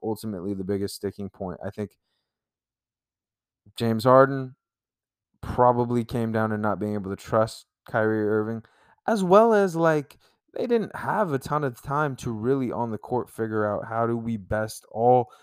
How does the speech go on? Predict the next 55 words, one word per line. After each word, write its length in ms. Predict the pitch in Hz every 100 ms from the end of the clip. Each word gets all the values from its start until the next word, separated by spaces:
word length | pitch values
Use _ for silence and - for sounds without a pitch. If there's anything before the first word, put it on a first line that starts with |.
| _ _ -
all, 260 | 139 151
how 140 | - 226
do 60 |
we 160 | 226 202
all 280 | - 156 165
find 300 | - 160 147
a 80 | 120
way 300 | 117 131 147
where 260 | - 117
we 200 | 110 135
are 220 | 147 123
all 360 | - 117 123 120
our 140 | 104 110
best 320 | 107 113 -
selves 480 | 113 107 120 127 135
or 160 | - 101
close 360 | - 117 110 -
to 120 | 120
our 80 | 104
best 300 | 98 104 -
selves 500 | 104 104 120 143 - _ _ _ _ _ _ _ _ _ -
and 280 | 117 113
not 320 | 110 113 107 101
detracting 720 | 101 - 117 107 101 107 95
from 200 | - 82
others? 360 | 92 80 -
'Cause 180 | - 120
it's 180 | 120 - -
easy 320 | 175 180 151
for 160 | -
Kevin 300 | 117 131 110
Durant 400 | 98 98 120 160
to 100 | -
be 200 | 107 110
his 180 | 110 104
best 260 | 95 98 -
self, 300 | 92 123 - _ _ _ -
but 120 | -
can 220 | 143 139
he 140 | 151 151
do 220 | 131 135
that 200 | 135 120
in 100 | 127
a 80 | 117
way 220 | 117 117
that, 300 | 113 110 - _ _ _ _
uh, 200 | 110 107
James 280 | 98 117 107
Harden 260 | 113 117 113
can 120 | 110
still 220 | - 101
be 140 | 92 95
his 120 | 85
best 260 | 92 95
self? 220 | - -